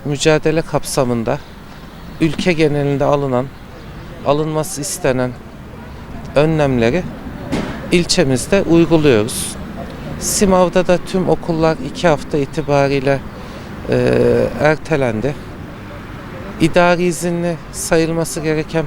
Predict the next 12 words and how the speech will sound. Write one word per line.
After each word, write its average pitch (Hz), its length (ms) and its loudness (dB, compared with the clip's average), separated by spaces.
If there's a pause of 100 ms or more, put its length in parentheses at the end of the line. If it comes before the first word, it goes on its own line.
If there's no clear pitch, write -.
(100)
personelimizi 151 920 0 (120)
idari 147 400 4
izne 143 320 -2
ayırdık. 131 480 2 (920)
Kamu 175 300 -2
kurumlarını, 165 800 -2 (960)
kamu 160 220 2
kurumlarında 160 800 0
dezenfektanla 156 1000 2 (600)
temizlik 151 440 2
çalışması 139 760 2 (160)
yaptık. 139 400 0